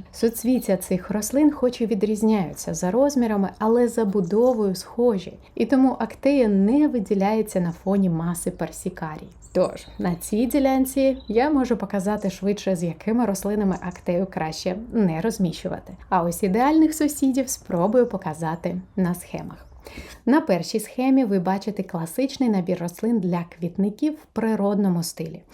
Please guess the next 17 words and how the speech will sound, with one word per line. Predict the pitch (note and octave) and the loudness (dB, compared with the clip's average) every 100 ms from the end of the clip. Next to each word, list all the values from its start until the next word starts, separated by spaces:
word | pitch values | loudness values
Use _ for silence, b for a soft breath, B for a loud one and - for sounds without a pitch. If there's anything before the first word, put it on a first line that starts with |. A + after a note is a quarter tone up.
| B B B | B B B
у | D4+ D#4 | 2 4
лісовій | A3 - F3 E3 | 2 0 -2 0
зоні | F#3 C4+ C4 A#3+ A3+ | 2 4 2 -2 -4
або | A#3 F3 G#3+ | -4 -2 -2
під | G3 F3 | -2 -4
великим | E3 D#3+ D#3+ E3+ | -4 -6 -6 -4
деревом. | E3 D#3+ - E3+ F#3+ B B B | -4 -6 -10 -14 -18 B B B
Тут | - G3+ | -2 0
ми | G#3 | 2
граємо | F3+ G#3+ A#3 A3+ | 2 2 2 4
на | G3+ F#3+ G3 G#3+ | 4 4 2 0
текстурі | G#3 F#3 - F#3 F3+ F3+ | -4 -8 -6 -2 0 0
листя, | E3 D#3 - - D#3+ | -2 -6 -12 -14 -8
від | E3 D#3+ | -6 -6
папороті | - F#3+ A#3+ A3 G3 F#3 - F3 - | -2 -2 -2 -2 -4 -4 -6 -8 -2
до | G3 B3+ | 0 0
хаканіхлоя, | - - D#3+ D#3+ - G3 A#3+ G#3 | -4 -8 -8 -8 -4 0 0 -2